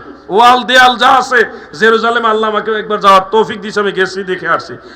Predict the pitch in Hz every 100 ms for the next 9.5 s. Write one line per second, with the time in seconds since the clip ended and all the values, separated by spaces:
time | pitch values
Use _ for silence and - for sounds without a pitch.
0 | - 190 226 247 226 214 220 214 208 170
1 | 170 185 214 208 190 196 196 196 185 175
2 | 180 170 180 170 156 147 139 143 127 113
3 | - - - - 180 190 185 170 123 160
4 | 143 151 135 127 143 147 139 135 151 -
5 | - - 196 185 - 147 - - - -
6 | - - 185 220 247 285 247 - - -
7 | _ - - 214 240 233 190 - 214 240
8 | 226 214 - 220 226 233 220 262 359 349
9 | 294 294 269 269 254